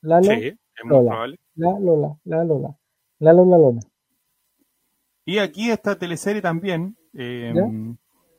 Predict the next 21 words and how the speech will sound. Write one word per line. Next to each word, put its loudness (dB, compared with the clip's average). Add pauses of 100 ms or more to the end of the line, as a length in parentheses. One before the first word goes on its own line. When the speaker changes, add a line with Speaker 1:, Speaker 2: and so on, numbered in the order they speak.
(760)
Speaker 2:
tiene, -6 (220)
eh, -16
claro, 0
dice -4
acá -2
en, -8
en -8
una -6
sinopsis, -8 (500)
doscientos -2
setenta -6
y -2
seis 0
episodios, -6
remake -2 (120)
de 2
la 2
serie -2
argentina -6 (320)
La -2
Lola, -2